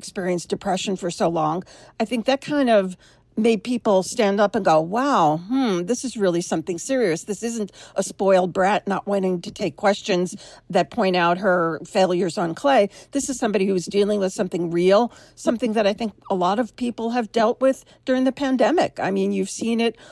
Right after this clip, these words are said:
all around us, if not in your own household, then you've seen it maybe in your friends and, uh, just all the adjustments everybody around the world has had to make to a different life and different socialization. And, um, she's rich, but that doesn't make her immune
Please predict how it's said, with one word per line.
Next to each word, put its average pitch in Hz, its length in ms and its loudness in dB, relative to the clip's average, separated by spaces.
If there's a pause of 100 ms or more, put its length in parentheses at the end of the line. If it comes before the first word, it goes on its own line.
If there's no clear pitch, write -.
(180)
all 233 120 2
around 226 380 2
us, 202 140 -2
if 180 120 -10
not 180 200 0
in 196 120 0
your 180 140 2
own 175 180 0 (140)
household, 226 560 0 (320)
then 240 120 0
you've 226 140 -2
seen 226 220 -2
it 233 100 -2
maybe 233 280 0
in 233 100 0
your 220 140 -2
friends 208 640 0
and, 156 140 -2 (320)
uh, 190 160 -6
just 226 300 -10
all 196 160 0
the 196 140 2
adjustments 214 500 -2
everybody 170 400 0
around 175 200 0
the 180 60 -2
world 175 280 0
has 180 120 -6
had 185 200 -2
to 202 60 -6
make 175 340 0
to 180 280 -2 (320)
a 180 60 -4
different 190 360 -2
life 202 460 2
and 170 240 0
different 190 280 -4
socialization. 190 1000 0
And, 165 200 0 (360)
um, 170 400 -4
she's 254 260 -2
rich, 247 340 2
but 277 140 0
that 269 120 0
doesn't 277 280 -2
make 269 180 0
her 269 120 2
immune 262 480 2